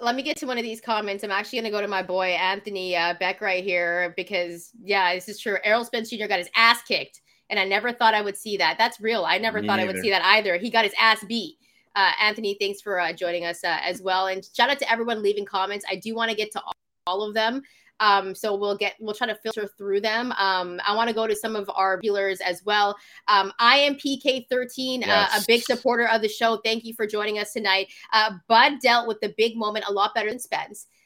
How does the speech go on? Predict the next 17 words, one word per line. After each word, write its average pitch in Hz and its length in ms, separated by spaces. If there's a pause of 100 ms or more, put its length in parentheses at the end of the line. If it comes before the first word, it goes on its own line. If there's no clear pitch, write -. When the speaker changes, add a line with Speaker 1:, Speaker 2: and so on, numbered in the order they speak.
(120)
Speaker 1:
I 226 100
think 240 300
that 220 260
was 214 200
the 202 200
biggest 208 340
difference 202 360
in 196 60
the 180 160
fight. 214 320
You 233 100
know 349 140
what? 247 400 (340)
He, - 180 (140)
in 285 160
the - 80
corner, 269 400